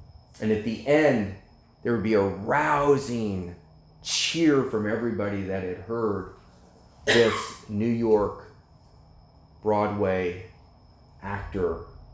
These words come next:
just knock it out of the park. And one day there was a ninety-year-old man with a cane, and he came walking up onto the platform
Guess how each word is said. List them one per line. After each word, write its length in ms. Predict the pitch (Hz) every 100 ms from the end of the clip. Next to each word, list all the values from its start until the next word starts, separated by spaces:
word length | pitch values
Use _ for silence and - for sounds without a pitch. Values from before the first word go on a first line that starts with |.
| -
just 360 | - 135 107 -
knock 280 | 101 98 104
it 80 | 87
out 160 | 87
of 80 | 78
the 60 | -
park. 380 | 95 80 78 - - - - -
And 120 | 123
one 160 | 143 147
day 120 | 120
there 100 | 113
was 140 | 110 110
a 40 |
ninety-year-old 580 | 104 110 107 104 98 104
man 240 | 101 101
with 120 | 95
a 40 | 98
cane, 520 | - 110 101 92 90 - _ _ - - - - - - - -
and 360 | 113 110 104 - -
he 100 | 120
came 320 | - 135 107
walking 380 | 107 113 - 107
up 160 | 101 101
onto 240 | 98 90
the 80 | 95
platform 800 | - 113 113 - 107 98 95